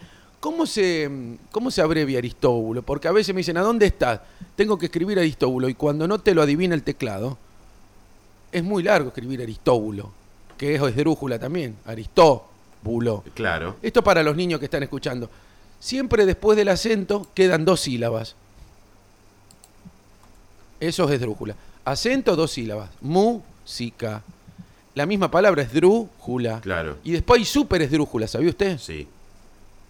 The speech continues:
Speaker 1: Como por ejemplo.
Speaker 2: Eh, prácticamente.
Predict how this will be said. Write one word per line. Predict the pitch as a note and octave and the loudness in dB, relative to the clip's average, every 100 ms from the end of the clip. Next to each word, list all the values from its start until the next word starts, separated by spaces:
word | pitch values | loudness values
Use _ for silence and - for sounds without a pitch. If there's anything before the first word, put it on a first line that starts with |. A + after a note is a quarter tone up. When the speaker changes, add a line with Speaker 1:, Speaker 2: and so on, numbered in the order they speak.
| - | -16
Speaker 1:
Como | - A2 A2 | -10 -8 -6
por | A2+ | -6
ejemplo. | G#2+ D3+ D#3+ D#3+ D#3 C3+ _ _ - - _ - _ - - | -2 -4 -2 0 0 -4 _ _ -20 -20 _ -20 _ -20 -18
Speaker 2:
Eh, | D2+ D#2 D2+ C#2+ C#2+ C#2+ C#2+ - | -12 -10 -10 -10 -12 -12 -12 -10
prácticamente. | G2+ F#2 E2+ E2+ C#2+ C#2 | -10 -10 -14 -14 -14 -18